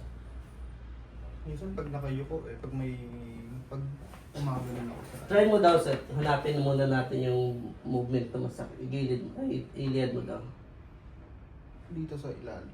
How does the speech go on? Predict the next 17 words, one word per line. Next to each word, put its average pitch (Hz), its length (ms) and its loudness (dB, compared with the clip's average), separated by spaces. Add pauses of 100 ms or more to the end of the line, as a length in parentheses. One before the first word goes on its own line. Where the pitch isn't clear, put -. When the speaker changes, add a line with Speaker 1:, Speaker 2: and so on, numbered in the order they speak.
Speaker 1:
meron. - 300 -12 (100)
Speaker 2:
Mas 143 560 4
feeling 131 320 -2
one 120 220 0
to 120 160 -6
ten, 120 180 -2
gaano 120 240 -2
siya - 220 -6
kasakit? - 300 -12 (840)
Speaker 1:
Tolerable 190 560 -2
naman 196 320 2
para 180 160 6
sa 185 240 4
akin. 127 240 0 (100)
Speaker 2:
Oo. 120 240 -6
Speaker 1:
Ah, 139 220 -4
mga, 170 240 -4